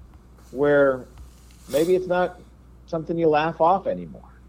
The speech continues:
And I'm, I'm not predicting anything. Honestly, if I had to predict something right now, I bet you Philadelphia would be the team that would be bold and blow out their coach one year after a Super Bowl, and the Cowboys would stand pat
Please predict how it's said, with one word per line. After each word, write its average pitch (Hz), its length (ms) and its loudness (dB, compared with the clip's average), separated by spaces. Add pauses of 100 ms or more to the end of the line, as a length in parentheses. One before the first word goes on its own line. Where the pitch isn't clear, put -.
And 147 400 0
I'm, 151 220 2
I'm 151 180 0
not 131 320 0
predicting 135 460 2
anything. 127 580 -2 (260)
Honestly, 143 420 0
if 101 80 -2
I 123 100 6
had 135 60 6
to 131 80 2
predict 123 320 -6
something 127 280 -8
right 123 180 -6
now, 127 360 -6 (800)
I 131 80 2
bet 139 220 -4
you 117 80 -6
Philadelphia 131 600 0
would 101 100 -6
be 104 100 -6
the 101 100 -8
team 110 280 -10
that 101 100 -2
would 87 120 -10
be 98 120 -6
bold 107 420 6
and 92 160 -2
blow 117 240 6
out 117 260 4
their 127 140 0
coach 110 360 -4
one 113 180 -6
year 107 160 -4
after 107 240 -6
a 104 60 -10
Super 113 260 -14
Bowl, 107 180 2
and 107 80 -4
the 107 60 -6
Cowboys 110 460 0
would 98 160 -10
stand 104 320 -10
pat 113 360 -2